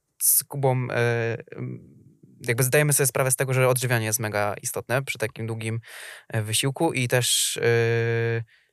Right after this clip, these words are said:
jakoś nad tym pracujemy. A pytanie, czy ty nad tym pracujesz? Bo słyszałem, słuchając z tobą rozmowy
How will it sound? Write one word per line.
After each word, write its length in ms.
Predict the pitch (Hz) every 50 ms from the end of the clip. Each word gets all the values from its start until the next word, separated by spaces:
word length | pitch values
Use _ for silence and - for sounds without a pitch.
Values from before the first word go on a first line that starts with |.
| _ _
jakoś 460 | - 127 131 - 135 123 120 - -
nad 220 | 127 123 120 - _
tym 180 | - 120 117
pracujemy. 440 | 113 120 117 - - 127 135 160 165
A 40 | 143
pytanie, 300 | 139 143 - 143 139 135
czy 160 | 131 - - -
ty 80 | -
nad 160 | 131 123 120
tym 120 | - 123 120
pracujesz? 340 | 120 120 - - 151 156 147
Bo 120 | 143 139
słyszałem, 460 | - 151 139 - 143 139 135 135 131 - - - - - - -
słuchając 340 | - - 131 139 139 139 131
z 40 | -
tobą 240 | - 127 127 127 127
rozmowy 560 | 135 127 139 139 131 127 127 123 123 120